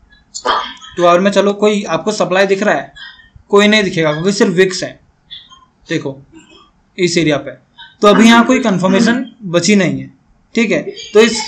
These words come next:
case में मैं वे-, मैं supply, मेरे को देखा था ये कि यहाँ से price react कर रहा है, minor change of character हो चुका है,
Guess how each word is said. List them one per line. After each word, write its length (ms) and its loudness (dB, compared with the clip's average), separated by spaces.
case 240 4
में 140 -2
मैं 220 2
वे-, 280 2
मैं 160 0
supply, 340 0
मेरे 160 -2
को 160 0
देखा 240 -2
था 100 -4
ये 180 -4
कि 140 -12
यहाँ 180 -4
से 120 -6
price 240 -4
react 260 -4
कर 100 -4
रहा 120 -2
है, 60 -2
minor 260 -4
change 220 -6
of 60 -6
character 280 -6
हो 80 -2
चुका 200 -6
है, 200 -8